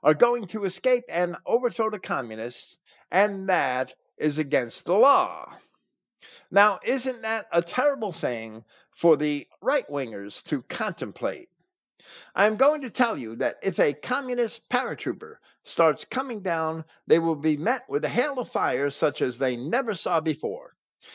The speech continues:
And if Negro riots erupt from Watts and try to move out into white areas of population, they will also be met with a hail of fire. So they are speaking out and saying,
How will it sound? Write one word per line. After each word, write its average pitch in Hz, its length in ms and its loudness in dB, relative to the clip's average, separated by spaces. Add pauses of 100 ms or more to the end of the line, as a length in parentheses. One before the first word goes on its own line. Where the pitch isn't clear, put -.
(280)
And 180 180 4
if 160 180 0
Negro 240 600 0
riots 208 560 -4
erupt 156 440 -4
from 135 340 2
Watts 170 720 -4 (420)
and 165 160 0
try 196 260 2
to 175 180 -2
move 220 260 -4
out 214 320 0
into 175 340 -2
white 185 440 -4
areas 196 480 -2
of 151 160 -6
population, 214 800 -2 (360)
they 226 180 6
will 220 280 4
also 247 320 -2
be 190 160 -2
met 180 260 -6
with 139 140 -6
a 139 60 0
hail 220 440 0
of 185 200 0
fire. 101 500 0 (420)
So 202 580 4
they 147 560 2
are 127 200 2
speaking 226 500 -8
out 220 260 -6
and 147 200 -4
saying, 208 560 -6